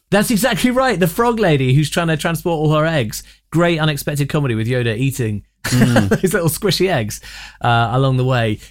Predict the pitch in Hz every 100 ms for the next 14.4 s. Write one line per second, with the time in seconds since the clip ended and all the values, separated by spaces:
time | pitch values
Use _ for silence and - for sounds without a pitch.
0 | - 185 277 269 254 240 220 247 262 -
1 | 254 175 151 180 - 208 208 - 202 131
2 | 208 139 107 135 107 110 117 95 92 -
3 | 147 - - 143 139 131 - _ _ -
4 | 147 160 160 165 - 160 156 - 208 202
5 | 160 151 143 120 117 123 139 151 - 175
6 | 165 147 120 117 120 120 123 135 139 131
7 | 127 127 - 131 123 98 98 110 _ _
8 | 120 117 - - 139 135 127 110 120 127
9 | 127 120 110 107 101 123 117 113 107 -
10 | 107 123 - - 113 104 - 113 110 104
11 | 104 101 110 101 101 101 - _ _ 131
12 | 135 131 120 - 131 117 117 - - -
13 | 127 - 127 110 113 110 104 113 - -
14 | 117 110 98